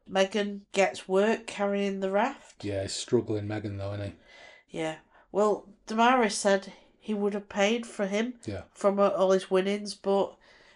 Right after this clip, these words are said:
Speaker 1: pride has Megan wanting to pay his own way.
Speaker 2: Yeah. And Crowther's using the whip on the Travellers.
Speaker 1: Yeah,
Speaker 2: Crowther's
Speaker 1: bastard.
Speaker 2: a massive dickhead. Crowther's a huge dickhead. Dumares is getting more and more irritated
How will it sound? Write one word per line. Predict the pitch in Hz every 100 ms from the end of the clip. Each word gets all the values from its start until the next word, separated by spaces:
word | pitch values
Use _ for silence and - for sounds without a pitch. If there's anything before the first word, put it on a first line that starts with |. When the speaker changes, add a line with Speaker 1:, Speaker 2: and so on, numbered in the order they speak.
| _ _
Speaker 1:
pride | - 196 185 208 208
has | - - 196 190 -
Megan | - 190 185 196
wanting | 190 180 190
to | - 185 185 - _
pay | - 185 185
his | 180 185
own | 180 185
way. | 185 190 240 -
Speaker 2:
Yeah. | 110 98 - _ - - _
And | 123 110
Crowther's | - 127 120 110
using | 110 110 107
the | 101
whip | 98 113 - - - _ _ _
on | 104
the | 98
Travellers. | - 113 107 98 95 - _ -
Speaker 1:
Yeah, | 156 147 147 143 143 - -
Speaker 2:
Crowther's | 120 110 104 95 151
Speaker 1:
bastard. | 147 - -
Speaker 2:
a | 104
massive | 104 113 - 101
dickhead. | 104 98 - 92 - _ -
Crowther's | 151 151 135
a | 123
huge | 139 127 -
dickhead. | 127 - 120 - - _ _
Dumares | 139 135 123 117 -
is | 110
getting | 131 117
more | 117 123 120
and | 113
more | 107 110
irritated | 110 107 - 104 107 104